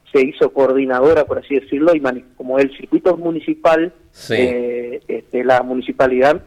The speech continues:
Speaker 1: manejaba, maneja, mejor dicho, lo que es el deporte motor acá en mi ciudad. Acá tenés picada, circuitos veloterra, circuitos de karting, circuitos
Speaker 2: Sí.
Speaker 1: de automovilismo, todo. Pero otras ciudades no tienen la misma política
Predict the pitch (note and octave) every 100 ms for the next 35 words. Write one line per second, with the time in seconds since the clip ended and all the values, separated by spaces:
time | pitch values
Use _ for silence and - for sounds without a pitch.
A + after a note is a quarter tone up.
0 | _ - D3+ D3 C3+ - F3+ F3 C#3 -
1 | C3 D3 F#3+ - C#3+ C#3 - C#3 D#3 C3+
2 | C3+ D3 - _ _ - - C#3+ C3+ -
3 | C#3 C#3+ C3 A#2+ D3 C3 C#3 C3 B2 -
4 | C3+ C3+ C3+ - C3 - B2+ - C#3 C#3
5 | C#3 - - - C#3 - B2+ C3 C3+ C3
6 | - C#3+ C#3 C#3 - B2+ C#3+ - C3 C3+
7 | - D3 - C#3 A#2+ B2+ C#3 C3+ C3+ B2+
8 | B2+ B2+ C3+ C#3+ C3 - C#3 B2 - -
9 | - - D#3 F3 F3+ - D#3 D3+ F3 D#3+
10 | D3 D3 G#3 G3 C#3 C3+ C#3 C3+ C3+ -
11 | C3 C#3 C#3+ C3+ C#3 B2+